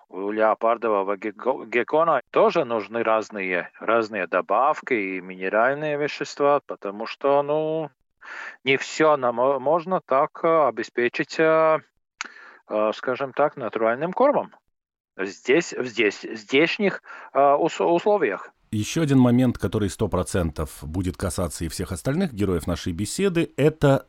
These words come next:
Speaker 2: то, что называется освещением.
Speaker 1: О, да.
Speaker 2: Какой-нибудь человек плюс-минус продвинутый говорит: «Значит, смотрите, ставите ему сюда лампу,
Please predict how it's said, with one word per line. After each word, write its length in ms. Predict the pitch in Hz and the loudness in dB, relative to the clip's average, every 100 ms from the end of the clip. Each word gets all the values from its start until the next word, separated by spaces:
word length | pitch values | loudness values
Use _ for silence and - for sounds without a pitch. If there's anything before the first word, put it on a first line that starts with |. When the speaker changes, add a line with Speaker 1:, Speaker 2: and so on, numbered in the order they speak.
| _ | _
Speaker 2:
то, 140 | 139 | 0
что 160 | - 123 | 2 2
называется 540 | 107 92 101 104 - - | 2 2 2 2 -2 -6
освещением. 840 | - - 90 - 92 76 64 - - | -6 -4 -4 -2 -2 -2 -4 -10 -8
Speaker 1:
О, 220 | 104 117 | 4 6
да. 320 | 160 123 123 117 | 8 8 8 4
Speaker 2:
Какой-нибудь 720 | - 98 180 156 143 131 - - | -8 0 2 4 2 0 -4 -8
человек 520 | - 113 123 120 - - | -2 2 2 2 -2 -6
плюс-минус 500 | 104 - 123 104 - | -4 0 2 2 2
продвинутый 580 | 101 90 160 185 143 139 | 2 2 2 2 4 4
говорит: 400 | 113 120 113 - - - - - | 6 6 6 0 -14 -16 -8 4
«Значит, 300 | 147 - - | 4 4 4
смотрите, 480 | 160 160 165 113 | 6 6 4 2
ставите 460 | 98 175 165 131 127 | 2 4 4 6 6
ему 180 | 120 117 | 6 6
сюда 240 | - 98 | 4 2
лампу, 520 | 92 139 170 - 240 | 6 6 6 4 0